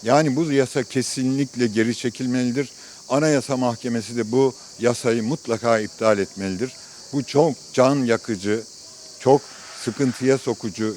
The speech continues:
ileride daha büyük boyutlarla tartışmaların, bir takım sorunların yaşanmasına altyapı oluşturan bir yasadır. Yurttaşları birbirlerine düşürecek, in-, yurttaşları,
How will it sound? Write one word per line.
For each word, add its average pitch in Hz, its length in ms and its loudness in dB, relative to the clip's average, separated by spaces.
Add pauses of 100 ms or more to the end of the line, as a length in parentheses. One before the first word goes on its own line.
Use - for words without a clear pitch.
ileride 131 500 2
daha 123 300 0
büyük 120 280 -4
boyutlarla 117 640 0 (380)
tartışmaların, 123 880 2 (440)
bir 135 120 0
takım 131 380 -4 (540)
sorunların 139 520 4
yaşanmasına 120 760 -2
altyapı 123 580 0
oluşturan 110 560 -2
bir 92 40 -2
yasadır. 107 600 0 (440)
Yurttaşları 147 680 4
birbirlerine 139 600 0
düşürecek, 131 500 -4 (180)
in-, 123 240 -4
yurttaşları, 131 680 0